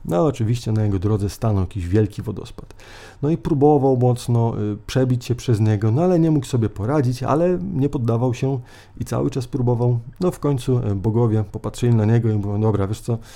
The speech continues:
starasz się tak ładnie, idzie ci elegancko, wiesz co, to, to my ci pomożemy, no bo sam sobie nie poradzisz”. I w ten oto sposób zwykły karp został zamieniony w smoka. I smok ten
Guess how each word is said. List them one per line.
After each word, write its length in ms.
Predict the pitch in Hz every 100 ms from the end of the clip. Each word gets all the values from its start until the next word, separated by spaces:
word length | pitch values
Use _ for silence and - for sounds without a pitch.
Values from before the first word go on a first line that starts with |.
| - -
starasz 380 | - 139 139 123
się 60 | 120
tak 140 | 104
ładnie, 400 | 113 131 117 113 107 -
idzie 200 | 117 117
ci 160 | -
elegancko, 560 | 101 98 123 120 120 117
wiesz 140 | 127
co, 160 | - 127
to, 180 | 123 110
to 140 | 120
my 120 | 131
ci 160 | 135 131
pomożemy, 500 | 117 110 110 101 95
no 120 | 135
bo 140 | 135 127 -
sam 260 | - 131
sobie 240 | 123 123 113
nie 80 | 101
poradzisz”. 500 | 107 110 139 127 - - - -
I 80 | 110
w 60 |
ten 180 | - 151
oto 180 | 113 101
sposób 520 | - 156 - 127 - - -
zwykły 420 | 101 120 120 120
karp 340 | 139 139 135
został 440 | 98 113 - 107 98
zamieniony 500 | 117 143 117 113 104
w 100 | -
smoka. 440 | - 104 - - - - - - -
I 60 | 107
smok 400 | - - 175 -
ten 240 | - 160